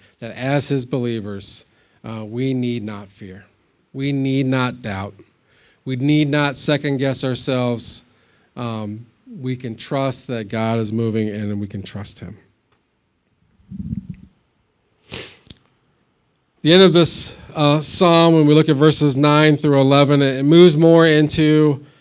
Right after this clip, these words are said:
um, looking at the prospects of the believer. So the promises to come, the things that God has promised us. And we're gonna look at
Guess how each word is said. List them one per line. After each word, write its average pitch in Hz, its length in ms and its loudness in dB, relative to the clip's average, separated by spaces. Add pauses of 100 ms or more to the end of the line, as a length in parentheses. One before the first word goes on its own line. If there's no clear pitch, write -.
(240)
um, 127 580 0 (960)
looking 156 260 2
at 147 100 2
the 135 80 -4
prospects 131 640 -4
of 110 80 -12
the 104 60 -12
believer. 101 480 -14
So 135 240 -8
the 117 140 -6
promises 151 600 -2
to 143 80 -8
come, 113 400 -6
the 104 80 -14
things 151 300 0
that 123 160 -4
God 127 240 4
has 120 120 0
promised 120 500 -4
us. - 360 -10 (1700)
And 139 100 0
we're 139 80 2
gonna 170 140 8
look 180 160 8
at 151 140 4